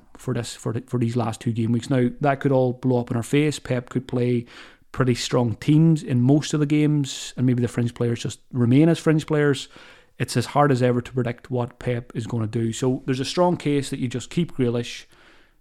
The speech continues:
Maybe you do roll your transfer in that scenario. And again, maybe you take a benching on the chin in one of these double game week fixtures. But if he gets one start,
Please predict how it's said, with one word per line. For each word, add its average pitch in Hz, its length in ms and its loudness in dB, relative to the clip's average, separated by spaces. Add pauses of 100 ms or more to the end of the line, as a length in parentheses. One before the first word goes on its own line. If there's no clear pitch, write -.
Maybe 156 240 4
you 143 60 6
do 135 160 6
roll 127 160 4
your 123 100 2
transfer 123 380 -2
in 120 60 0
that 120 140 -2
scenario. 120 560 0 (260)
And 123 120 -2
again, 120 480 0
maybe 151 260 6
you 147 80 4
take 139 220 -2
a - 20 2
benching 131 320 0
on 123 100 2
the 123 60 2
chin 123 560 0
in 117 160 -2
one 143 160 2
of 160 60 2
these 160 200 2
double 156 240 0
game 156 200 0
week 147 100 2
fixtures. 156 640 -4 (480)
But 139 60 -2
if 123 40 0
he 131 80 -2
gets 139 160 2
one 175 160 4
start, 123 560 0